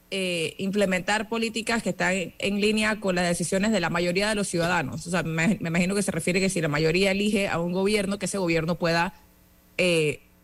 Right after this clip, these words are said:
hacer las políticas públicas que quiere. Sin embargo, eso va en contra del punto de una Corte Suprema, de, o sea, de un órgano judicial en general.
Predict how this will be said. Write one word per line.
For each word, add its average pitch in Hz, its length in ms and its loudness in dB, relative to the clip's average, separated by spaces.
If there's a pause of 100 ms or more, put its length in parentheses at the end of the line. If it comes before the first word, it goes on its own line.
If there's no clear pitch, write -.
(320)
hacer 165 520 -4
las 170 200 -8
políticas 170 420 -4
públicas 165 360 -2
que - 100 -10
quiere. 175 420 0 (500)
Sin 247 160 2
embargo, 240 540 0
eso 247 280 -2
va 240 100 -2
en 233 100 -6
contra 247 500 -2
del 196 180 -4
punto 240 460 -2
de 180 60 0
una 190 180 -4
Corte 214 320 -6
Suprema, 190 480 -4
de, 190 160 -2
o 190 40 0
sea, 185 140 -2
de 190 60 -4
un 190 120 -4
órgano 220 320 0
judicial 185 340 0
en 226 100 0
general. 170 460 0